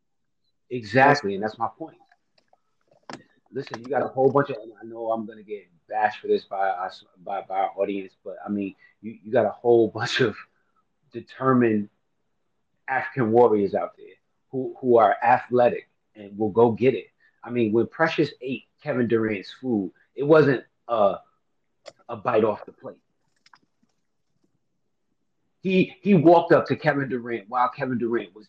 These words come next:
eating a meal with his family and took the plate. They said, "What are you gonna do about it?" And there was a lot, right?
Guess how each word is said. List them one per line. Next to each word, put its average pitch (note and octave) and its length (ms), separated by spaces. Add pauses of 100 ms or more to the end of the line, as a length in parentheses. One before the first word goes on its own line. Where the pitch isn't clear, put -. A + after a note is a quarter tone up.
(140)
eating D3 300
a B2 60
meal B2 340
with A2+ 160
his A#2+ 200
family G#2 500 (240)
and C3+ 160
took D#3 240
the - 100
plate. - 300 (1400)
They C#3+ 60
said, D3 220
"What D3 160
are D3 60
you C#3+ 100
gonna C3 200
do B2 220
about - 240 (1000)
it?" G2+ 120 (600)
And D3 160
there C#3+ 80
was C#3+ 120
a C#3+ 60
lot, D3 220 (1300)
right? C#3+ 180